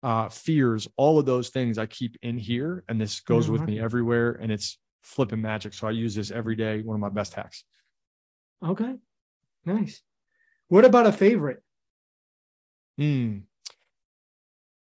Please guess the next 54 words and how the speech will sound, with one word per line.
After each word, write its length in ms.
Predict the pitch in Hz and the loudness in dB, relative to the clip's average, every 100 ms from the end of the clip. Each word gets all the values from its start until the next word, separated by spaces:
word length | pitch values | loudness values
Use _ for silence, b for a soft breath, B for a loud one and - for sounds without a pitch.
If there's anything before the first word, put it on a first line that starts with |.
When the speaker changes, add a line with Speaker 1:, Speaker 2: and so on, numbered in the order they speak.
| - | -4
Speaker 1:
My 120 | 151 | -2
favorite 360 | 190 196 180 165 | 4 6 6 6
Speaker 2:
Do 60 | 175 | 4
you 60 | 170 165 | 4 0
Speaker 1:
thing, 80 | 135 B | -6 B
one 160 | 139 165 | 2 4
of 80 | |
my 100 | 151 | 4
favorite 300 | 131 139 131 | 4 4 4
things 220 | 127 127 123 | 2 -2 -2
to 40 | |
do 180 | 120 123 | -2 -2
is 100 | 117 | -2
to 60 | 113 | -4
go 120 | 131 | -2
to 120 | 135 | -2
a 60 | 131 | -2
city 420 | - 117 139 170 _ _ _ _ _ _ | -2 -2 -4 -8 _ _ _ _ _ _
and 160 | 139 113 | -4 -2
walk 200 | 107 110 | -2 -4
around. 260 | 113 92 101 _ _ _ _ _ _ _ - | -6 -8 -16 _ _ _ _ _ _ _ -6
City 220 | - 117 | -2 0
Speaker 2:
Yeah. 100 | 110 | 0
Speaker 1:
I 20 | |
don't 240 | 110 107 110 | -2 -4 -2
know. 300 | 120 175 - _ _ _ _ _ - | -2 -2 -8 _ _ _ _ _ -4
I 60 | |
don't 140 | 117 110 | 0 0
have 140 | 110 | 0
a 40 | 101 | -2
direction 440 | 101 117 - 151 | -2 -4 -2 -2
in 60 | 147 | 0
mind. 360 | 147 147 143 - | 0 0 -2 -4
I 100 | 104 | -6
just 180 | 110 | -4
wander. 360 | 101 98 95 92 _ _ _ _ _ _ _ - | -4 -6 -6 -10 _ _ _ _ _ _ _ -4
And 380 | 120 113 113 104 - _ _ | 0 0 0 -4 -10 _ _
it 100 | 135 | -4
provides 360 | 120 117 123 120 | -2 0 0 -2
a 40 | |
great 300 | 107 120 123 | -2 -2 -2
antithesis 720 | 120 117 131 123 113 110 101 | -4 0 -2 -2 -4 -4 -6
to 120 | - 110 | -4 -2
everything 360 | 113 110 113 | 0 0 2
in 80 | 110 | 2
my 80 | 107 | 2
life, 280 | 107 107 - | 2 2 2
which 160 | 120 | 2
is 220 | 170 170 | 4 2
very 340 | 110 113 110 107 | 4 4 4 2
intentional 580 | 104 110 104 - 110 107 | 0 -2 -4 -2 -4 -4
and 100 | 110 | -4
is 360 | 139 143 120 | -2 -2 -2
very 540 | 104 110 107 107 107 | -4 -4 -4 -4 -8